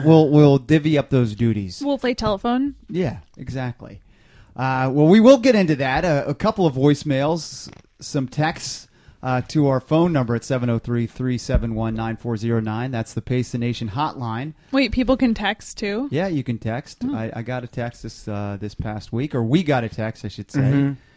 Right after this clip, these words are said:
Speaker 3: Told you.
Speaker 1: Uh, this past week. I, I was actually trying to keep it a little bit of a secret who's was handling the phone. Well, it's out there now.
Speaker 3: Well, I know you wanted to keep it a secret who would handle the phone, but,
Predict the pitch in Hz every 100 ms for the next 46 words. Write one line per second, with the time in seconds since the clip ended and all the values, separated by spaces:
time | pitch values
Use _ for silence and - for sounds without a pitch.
0 | - _ - 143 135 135 135 131 127 117
1 | 107 107 107 107 104 123 - 123 113 107
2 | 117 131 - - 127 156 196 190 208 233
3 | - 233 - 185 151 - 165 156 139 120
4 | - _ _ _ _ _ _ _ - 147
5 | 160 147 120 110 - 143 139 113 123 123
6 | 113 104 - - _ _ _ _ 123 113
7 | 107 - 120 127 127 127 120 127 123 139
8 | 127 117 113 113 - 110 107 101 95 98
9 | 87 92 - 147 160 160 160 135 156 170
10 | 156 156 156 147 139 - 139 127 120 143
11 | 135 127 139 123 120 131 123 113 - 139
12 | 131 117 117